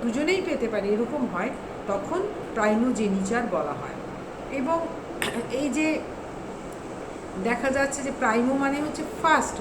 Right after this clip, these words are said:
বা প্রথম, আর জেনেসিস এই একটা গ্রিক টার্ম, এর মানে হচ্ছে বিগিনিং বা অরিজিন বা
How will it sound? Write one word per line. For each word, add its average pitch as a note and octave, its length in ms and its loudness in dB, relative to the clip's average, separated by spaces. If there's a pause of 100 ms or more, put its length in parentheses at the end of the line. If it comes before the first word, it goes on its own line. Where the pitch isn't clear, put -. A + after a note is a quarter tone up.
বা G#3+ 80 0 (120)
প্রথম, A#3 320 4 (520)
আর F#3 80 -2 (100)
জেনেসিস C#4+ 580 2 (360)
এই A3 140 -2
একটা A3+ 140 -2 (100)
গ্রিক D4+ 200 2 (160)
টার্ম, A3 220 4 (380)
এর G#3+ 160 2
মানে A3 200 4 (100)
হচ্ছে G3 280 0 (420)
বিগিনিং C#4 420 6 (180)
বা A3+ 100 0 (180)
অরিজিন A#3+ 420 4 (140)
বা A3+ 120 4